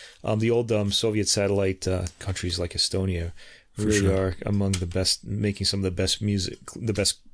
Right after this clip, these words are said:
Speaker 1: composed music, uh, in the world right now, as far as I'm concerned. Anyway, I'm always interested to hear what they have to, to say. Okay. All right. So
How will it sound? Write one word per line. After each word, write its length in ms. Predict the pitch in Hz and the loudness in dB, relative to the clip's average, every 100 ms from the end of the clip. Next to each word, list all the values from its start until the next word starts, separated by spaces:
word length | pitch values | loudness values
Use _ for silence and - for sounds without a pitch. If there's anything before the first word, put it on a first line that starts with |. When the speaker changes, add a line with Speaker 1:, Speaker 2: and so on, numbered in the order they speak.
| - | -4
Speaker 1:
composed 520 | 120 101 113 113 85 | -2 0 2 0 0
music, 440 | 95 87 87 - - - - - - - | 0 0 0 -4 -14 -16 -16 -18 -10 -2
uh, 180 | 101 101 | 0 0
in 140 | 113 | 0
the 80 | 107 | 0
world 460 | 95 107 101 85 - | 2 2 0 -2 -6
right 220 | 98 98 | -4 -2
now, 360 | - 98 92 - | 0 0 -2 -6
as 120 | - - | -6 -4
far 140 | 104 | -2
as 100 | 87 | -2
I'm 100 | 90 | -2
concerned. 480 | 92 - 85 80 82 | -2 -2 -2 -6 -6
Anyway, 300 | 95 90 87 | -4 -2 0
I'm 100 | 101 | 0
always 220 | 104 87 | 0 0
interested 320 | 90 - 90 | 0 0 -2
to 60 | 85 | -2
hear 140 | 90 | -2
what 140 | 90 87 | -4 -4
they 140 | 80 | -4
have 180 | 85 82 | -6 -6
to, 240 | - 82 78 - - - - - - - - - - - | -4 -6 -10 -14 -20 -20 -20 -20 -20 -20 -20 -20 -20 -18
to 120 | - | -6
say. 380 | - 98 92 92 - - - - - | -4 -2 -4 -8 -12 -18 -20 -18 -12
Okay. 260 | 104 98 98 - - - - - - - - - | -8 -4 -4 -6 -14 -18 -16 -16 -18 -18 -14 -2
All 140 | 135 | 0
right. 340 | 120 123 95 - - - - - - | 2 2 0 -6 -12 -12 -18 -20 -16
So 300 | - 113 113 | -4 0 0